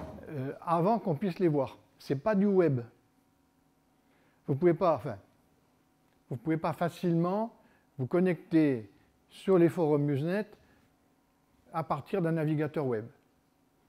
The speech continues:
C'est pas tout à fait vrai, il y a des moyens, mais ils sont pas, euh, géniaux.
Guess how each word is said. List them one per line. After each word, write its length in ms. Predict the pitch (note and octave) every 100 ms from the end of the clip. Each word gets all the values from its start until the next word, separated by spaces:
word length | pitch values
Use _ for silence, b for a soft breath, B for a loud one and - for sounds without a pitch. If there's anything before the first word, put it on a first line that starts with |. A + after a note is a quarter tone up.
| _ _ _ _ _
C'est 160 | - B2
pas 100 | C3
tout 160 | D3
à 80 | D#3+
fait 140 | D3+ C#3+
vrai, 240 | D3 F#3
il 40 |
y 20 | F3
a 60 |
des 100 | D3
moyens, 500 | D#3 E3 D#3+ D#3+ F3+
mais 140 | C#3+ C3
ils 40 |
sont 160 | - A#2+
pas, 520 | C#3+ D3 D3+ C#3+ C#3
euh, 340 | B2 B2 A#2+
géniaux. 400 | B2+ C3+ D3+ F3